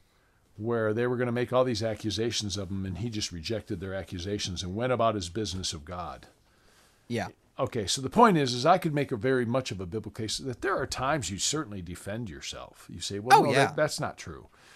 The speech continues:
Speaker 1: So it's not saying when somebody insults you or does something, you just zip your lip and take it on the head.
Speaker 2: Right.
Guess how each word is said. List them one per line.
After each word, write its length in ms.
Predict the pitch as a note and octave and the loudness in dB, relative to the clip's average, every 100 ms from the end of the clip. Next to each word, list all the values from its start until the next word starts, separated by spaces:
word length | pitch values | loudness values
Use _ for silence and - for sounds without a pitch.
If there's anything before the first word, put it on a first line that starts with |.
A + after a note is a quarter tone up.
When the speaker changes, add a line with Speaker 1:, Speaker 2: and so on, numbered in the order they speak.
| - - - _ | -20 -20 -20 _
Speaker 1:
So 180 | - F#3+ | 2 4
it's 140 | F#3 | 6
not 200 | A3 A#3+ - | 10 12 12
saying 580 | - F3+ E3+ B2+ A#2+ - | 12 12 10 6 -2 -6
when 140 | C#3 | -4
somebody 360 | - D#3+ D3 C3 | 0 2 2 0
insults 600 | A2+ - C3+ C3+ C#3 - | -2 0 6 6 6 0
you 180 | A#2+ A2 | 0 0
or 80 | |
does 280 | G2+ B2+ C#3 | 4 6 6
something, 340 | - A2 A#2 G#2 | 4 0 -2 -2
you 140 | A#2+ | 0
just 300 | B2+ G#2+ - _ - - - - | 0 -4 -6 _ -20 -20 -12 -2
zip 260 | G#2+ D3 C3 | 2 2 2
your 160 | A2+ | 0
lip 360 | G#2 B2 B2+ - | 4 6 6 2
and 440 | D#3 A2+ G#2 G2 F2+ - _ _ _ - - _ _ | -6 -2 -2 -2 -6 -10 _ _ _ -20 -20 _ _
take 280 | - C#3 A#2+ | 4 4 4
it 80 | A2+ | 0
on 160 | A2 | 0
the 80 | F#2 | -2
head. 400 | E2 A#2 D2+ C#2 - - _ _ _ _ _ - | -4 -4 -4 -10 -20 -20 _ _ _ _ _ -2
Speaker 2:
Right. 220 | A2+ - | -2 -2